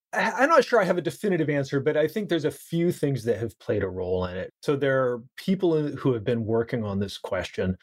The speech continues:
a small number, not a big number, who have been working on this question for decades. They've obviously been making advances, but also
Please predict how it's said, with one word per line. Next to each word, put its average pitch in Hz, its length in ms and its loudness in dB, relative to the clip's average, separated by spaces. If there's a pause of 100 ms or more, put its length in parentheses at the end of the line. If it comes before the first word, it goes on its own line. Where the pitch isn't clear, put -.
(260)
a 110 60 -4
small 160 380 0
number, 220 380 -2
not 131 200 -2
a 165 40 -2
big 160 200 -4
number, 98 300 -6
who 131 100 -2
have 120 120 -2
been 120 140 -2
working 117 260 -2
on 104 80 -2
this 101 120 -8
question - 460 -10
for 87 220 -6
decades. - 580 -2 (540)
They've 131 280 0
obviously 113 520 -4
been 104 180 -4
making 98 320 -4
advances, 92 640 -4
but 165 140 4
also 214 500 2